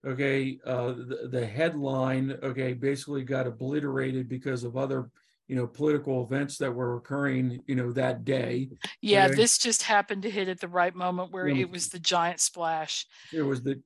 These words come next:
Speaker 1: and, and,
Speaker 2: How
Speaker 1: yeah, go ahead.
Speaker 2: How long is this report?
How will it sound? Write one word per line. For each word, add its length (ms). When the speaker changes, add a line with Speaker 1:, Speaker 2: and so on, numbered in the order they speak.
Speaker 1:
and, 260
and, 600
Speaker 2:
How 160
Speaker 1:
yeah, 200
go 160
ahead. 200
Speaker 2:
How 220
long 220
is 140
this 220
report? 420